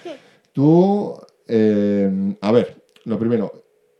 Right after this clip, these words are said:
Speaker 2: eh, ¿a ti qué es lo que te gusta? De todas estas cosas que, que, que ju-,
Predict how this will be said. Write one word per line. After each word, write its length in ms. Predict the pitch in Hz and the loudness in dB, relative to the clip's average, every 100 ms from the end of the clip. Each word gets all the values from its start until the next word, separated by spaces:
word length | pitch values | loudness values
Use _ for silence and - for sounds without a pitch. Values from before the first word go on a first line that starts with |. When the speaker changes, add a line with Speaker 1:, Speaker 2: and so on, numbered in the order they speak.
| - | -2
Speaker 2:
eh, 220 | 117 117 | 2 2
¿a 100 | 123 | 2
ti 80 | 143 | 0
qué 60 | 156 | 2
es 60 | |
lo 100 | 127 | 2
que 80 | 95 | 0
te 80 | 85 | -2
gusta? 280 | 78 - 87 | -6 -6 -6
De 100 | 92 | -2
todas 180 | 139 147 | 0 0
estas 200 | 151 147 | -2 -2
cosas 220 | 147 131 | -4 -2
que, 400 | 143 127 123 120 | -2 -2 -2 -4
que, 600 | 135 123 120 117 117 120 - | -4 -2 0 0 -2 -2 -6
que 100 | 120 | -10
ju-, 300 | 139 131 | -10 -14